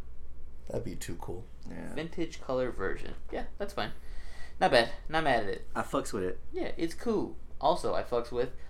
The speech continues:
Speaker 3: Hot Toys Darth Vader. That's right, baby. We're getting another, like, classic packaging, and
Speaker 2: I
Speaker 3: we
Speaker 2: have
Speaker 3: got, uh,
Speaker 2: one gripe with it.
Speaker 3: What?
Speaker 2: The nasty ass scar in the back of his head. I don't wanna
Speaker 3: That's,
Speaker 2: see that.
Speaker 3: it's not, <laughs>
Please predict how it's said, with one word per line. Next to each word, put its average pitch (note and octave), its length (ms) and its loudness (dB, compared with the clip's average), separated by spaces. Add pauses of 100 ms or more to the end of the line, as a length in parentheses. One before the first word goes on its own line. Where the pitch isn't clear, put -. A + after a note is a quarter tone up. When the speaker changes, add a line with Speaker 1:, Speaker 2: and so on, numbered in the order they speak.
(140)
Speaker 3:
Hot D#3+ 200 6
Toys D#3+ 380 4 (200)
Darth C#3 360 8
Vader. C3 640 2
That's - 220 -2
right, A#2+ 240 4
baby. D3+ 320 2
We're C3+ 100 -4
getting D3 340 -2 (600)
another, C3 360 2
like, D3 260 2
classic D3 540 4
packaging, D3 760 -2
and - 180 -2
Speaker 2:
I - 20 -2
Speaker 3:
we A#2+ 60 -2
Speaker 2:
have A#2+ 380 0
Speaker 3:
got, - 60 -4
uh, C#3+ 140 -2 (140)
Speaker 2:
one A2+ 260 2
gripe G2+ 260 2
with G2+ 160 -4
it. F2 220 -2 (540)
Speaker 3:
What? G2+ 260 0 (280)
Speaker 2:
The A#2 100 2
nasty A2 480 0
ass A#2 320 0 (680)
scar A2+ 360 4
in G#2+ 60 0
the G#2+ 80 -2
back G#2 220 -2
of G2+ 60 -4
his G2+ 100 -4
head. G2+ 280 0
I A2+ 80 4
don't C3+ 100 6
wanna C#3+ 80 12
Speaker 3:
That's, B2+ 100 4
Speaker 2:
see A#2+ 160 2
that. A2+ 160 4
Speaker 3:
it's C#3+ 180 2
not, F3+ 200 12 (160)
<laughs> - 140 -4